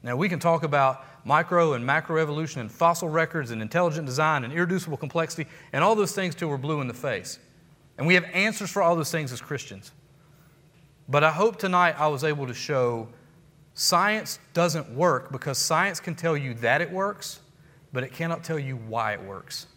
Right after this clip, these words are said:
It cannot tell you how it works. Just like anything else in the naturalistic worldview, even in ethics, this is wrong, this is right, but they can't tell you why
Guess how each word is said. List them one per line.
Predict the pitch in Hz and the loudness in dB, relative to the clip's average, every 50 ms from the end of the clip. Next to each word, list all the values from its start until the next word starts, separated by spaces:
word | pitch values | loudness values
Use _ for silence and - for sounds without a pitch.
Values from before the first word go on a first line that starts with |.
| _ - - - - - - _ - - _ - | _ -20 -20 -20 -20 -20 -20 _ -20 -20 _ -12
It | - 131 - | -12 -8 -4
cannot | - 143 147 156 151 | 0 0 0 0 0
tell | - 151 147 | -2 -4 -4
you | 143 139 135 | -4 -6 -8
how | 123 - - - 127 113 107 | -10 -4 0 0 2 2 0
it | - - | -4 -8
works. | 98 98 98 - - - - - - - _ _ _ _ _ _ _ _ _ _ _ - - - _ - - - | -12 -12 -12 -14 -14 -16 -16 -16 -18 -20 _ _ _ _ _ _ _ _ _ _ _ -20 -20 -20 _ -20 -10 -4
Just | 123 147 190 190 - | 0 0 2 4 4
like | 180 139 123 - | 2 2 2 0
anything | 156 170 196 190 208 190 185 | -2 -2 -2 -2 -2 0 0
else | 180 175 160 175 156 | 0 0 0 -2 -4
in | 135 | -4
the | 127 | -2
naturalistic | 123 127 131 143 151 - 180 156 160 151 - - 135 - | 0 0 0 0 0 -4 -6 -6 -6 -6 -6 -8 -8 -6
worldview, | 156 156 156 151 139 127 117 110 107 104 117 139 - - - | -4 -2 -2 -2 -4 -4 -6 -6 -8 -8 -12 -16 -20 -14 -8
even | - 180 196 202 185 | -4 -4 -2 0 0
in | 180 175 | 0 0
ethics, | 160 170 170 170 117 - - - - - - _ - _ _ _ _ _ _ _ _ _ _ _ _ - _ _ _ - | 0 0 0 -2 -8 -12 -12 -14 -16 -18 -20 _ -20 _ _ _ _ _ _ _ _ _ _ _ _ -20 _ _ _ -10
this | 123 123 156 180 180 180 - - | -4 0 2 2 2 0 -2 -2
is | 170 185 208 196 139 135 | 0 0 2 2 0 0
wrong, | 139 123 113 110 110 110 110 110 110 - | -2 0 0 -2 -2 -4 -6 -8 -10 -8
this | 127 135 147 139 - - | -6 -4 -4 -4 -4 -4
is | - 165 180 175 143 127 | -2 -2 -2 -2 0 0
right, | 127 113 107 104 104 101 - - - - - - - - | 0 2 2 0 0 -4 -8 -16 -20 -20 -20 -20 -20 -16
but | - - | -14 -12
they | - 110 | -10 -12
can't | 98 - 123 127 131 131 | -10 -8 -8 -8 -8 -6
tell | - 139 | -8 -6
you | 135 135 147 | -6 -6 -6
why | 139 135 143 135 120 104 101 101 104 | -4 -2 0 0 0 0 -2 -4 -8